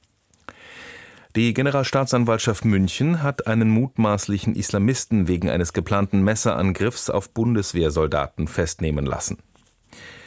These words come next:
Der siebenundzwanzigjährige Syrer wollte seine Opfer in der bayerischen Stadt Hof während ihrer Mittagspause angreifen und möglichst viele von ihnen töten,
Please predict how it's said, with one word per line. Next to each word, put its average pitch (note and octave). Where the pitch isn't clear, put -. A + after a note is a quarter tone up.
Der D#2+
siebenundzwanzigjährige G2+
Syrer G#2+
wollte B2+
seine G#2
Opfer A#2+
in A2
der A2+
bayerischen F#2
Stadt -
Hof G#2+
während F#2
ihrer E2+
Mittagspause F#2+
angreifen F#2
und G#2+
möglichst A2
viele A2
von F2
ihnen F#2+
töten, G#2